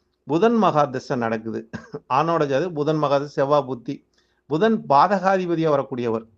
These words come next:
ஏழுக்கும் பத்துக்கு உடைய புதன் தசா நடக்குது. அந்த தசாநாதன் போய்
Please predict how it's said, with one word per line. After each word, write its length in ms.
ஏழுக்கும் 580
பத்துக்கு 380
உடைய 320
புதன் 440
தசா 300
நடக்குது. 540
அந்த 220
தசாநாதன் 720
போய் 600